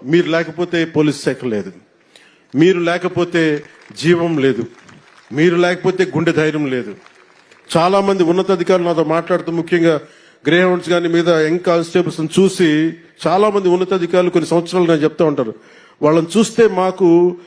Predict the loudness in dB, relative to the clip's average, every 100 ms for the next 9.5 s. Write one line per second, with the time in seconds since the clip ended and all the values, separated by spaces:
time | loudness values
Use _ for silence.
0 | _ _ _ -6 -2 -2 -2 0 0 2
1 | 2 0 -2 -2 -2 0 0 0 0 0
2 | 0 0 2 -2 -2 -2 0 0 0 -4
3 | -2 -2 2 2 0 -6 -4 0 0 0
4 | -2 0 -2 -2 0 0 -2 -4 -6 -8
5 | -14 _ _ _ _ _ _ _ _ -4
6 | -2 0 -2 -4 0 0 0 -4 -6 -14
7 | _ -14 -4 2 2 2 -2 0 0 0
8 | -2 -2 -2 -2 -2 2 0 0 -4 -2
9 | -2 -2 -8 -16